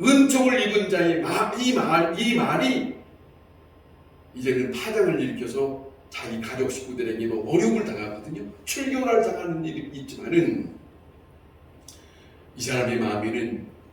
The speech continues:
그래, 그래도 내게 베푸셨던 예수에게,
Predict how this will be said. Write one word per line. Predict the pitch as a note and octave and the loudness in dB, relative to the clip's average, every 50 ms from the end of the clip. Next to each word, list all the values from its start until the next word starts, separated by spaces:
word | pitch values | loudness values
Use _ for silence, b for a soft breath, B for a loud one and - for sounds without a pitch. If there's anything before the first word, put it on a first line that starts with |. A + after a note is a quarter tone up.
| - - - - - - - - - - - - - - - - | -20 -20 -20 -20 -20 -20 -20 -20 -20 -20 -20 -20 -20 -20 -20 -18
그래, | - - B2+ A2+ A2+ A2+ | -10 -6 -4 -2 0 0
그래도 | - - - A#2 A2+ G#2+ A2 A2+ A2 G#2+ - - - - - - - - - A2+ A2+ | -2 -2 -2 -2 -2 0 0 -2 -4 -4 -6 -8 -14 -16 -20 -20 -20 -20 -20 -12 -6
내게 | B2 B2 A#2 A#2 A#2 A2+ | -6 -4 -4 -2 -4 -4
베푸셨던 | A2 A2 G#2 G#2 G#2+ - - A2+ G2+ - - A#2+ A2 G#2 G2+ G2+ | -2 -4 -4 -4 -6 -10 -8 -8 -8 -6 -6 -8 -6 -6 -8 -6
예수에게, | A2 B2+ C#3+ D#3+ D#3 - - F3 D#3 D#3 D#3 D#3 D#3 D#3 D#3 | -2 0 0 0 0 -2 -2 -2 -2 -2 0 -2 -2 -4 -4